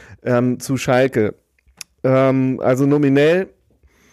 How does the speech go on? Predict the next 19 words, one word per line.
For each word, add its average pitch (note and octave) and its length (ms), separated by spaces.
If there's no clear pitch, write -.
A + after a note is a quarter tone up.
hat D3 260
man D3+ 180
sich C#3 280
eigentlich C3 300
nicht F3+ 160
verbessert, F3 640
aber D3+ 340
die D3+ 180
Verpflichtungen, D#3 920
ähm, B2+ 540
gerade C3 260
für C3+ 120
den A#2+ 100
Sturm, D#3+ 400
Luca C#3 260
Pfeiffer C3+ 540
und B2 240
Philipp B2+ 320
Titz, - 340